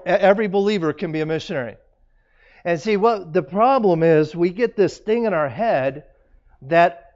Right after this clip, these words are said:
in order to be a missionary, I have to surrender my life to go to some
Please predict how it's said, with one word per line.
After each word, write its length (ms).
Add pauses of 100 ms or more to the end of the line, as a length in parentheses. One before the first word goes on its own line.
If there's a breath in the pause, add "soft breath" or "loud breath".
(100)
in 140
order 260
to 120
be 140
a 60
missionary, 840
I 140
have 260
to 100
surrender 520
my 220
life 380
to 120
go 220
to 260
some 340